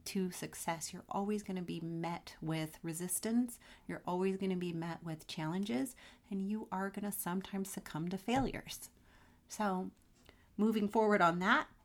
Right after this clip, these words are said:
part, Robert F. Kennedy shared, "Only those who dare to fail greatly can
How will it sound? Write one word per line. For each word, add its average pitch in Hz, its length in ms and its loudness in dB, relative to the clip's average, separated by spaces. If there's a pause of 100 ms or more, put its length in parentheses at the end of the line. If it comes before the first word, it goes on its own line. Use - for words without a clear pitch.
part, 165 400 -4 (100)
Robert 202 380 2
F. 185 160 0
Kennedy 247 400 4
shared, 175 460 -6
"Only 247 240 6
those 202 400 2
who 190 160 -2
dare 190 360 -2
to 214 140 -8
fail 185 320 -2
greatly 180 640 -2
can 175 220 -10